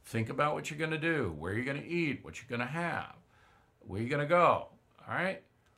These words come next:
You know, we live in an electronic age. The urchins are all over the machines. God, if it,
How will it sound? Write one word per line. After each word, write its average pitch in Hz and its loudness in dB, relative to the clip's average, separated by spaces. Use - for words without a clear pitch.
You 120 -8
know, 139 -2
we 151 0
live 151 4
in 156 4
an 151 4
electronic 156 8
age. 156 4
The 117 2
urchins 147 0
are 147 2
all 151 4
over 151 4
the 139 0
machines. 143 0
God, 139 4
if 92 0
it, 117 -6